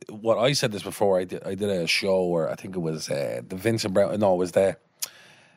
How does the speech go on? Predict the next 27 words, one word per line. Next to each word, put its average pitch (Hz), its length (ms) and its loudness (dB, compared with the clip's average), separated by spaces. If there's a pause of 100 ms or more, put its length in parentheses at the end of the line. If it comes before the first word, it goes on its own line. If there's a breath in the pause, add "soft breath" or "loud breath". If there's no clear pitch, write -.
(280 loud breath)
Ivan, 95 500 4
Ivan, 92 600 2
Ivan, 92 420 0
and, 80 280 0
uh, 71 260 2
Ivan 98 280 2
Cooper, 90 480 2 (160)
and, 78 200 -4
or 82 140 2
no, 85 160 2
Ivan 95 300 2
Yates, 95 340 2
and 85 260 -6
your 87 180 -2
man 90 200 0
Matt 87 220 0
Cooper. 87 340 -2
That 104 160 4
show. 80 240 2 (1040)
And 110 100 6
I 170 140 8
was 143 160 4
on 107 160 6
it, 80 80 -2
me 113 240 2
on 92 140 -2
it, 71 100 -6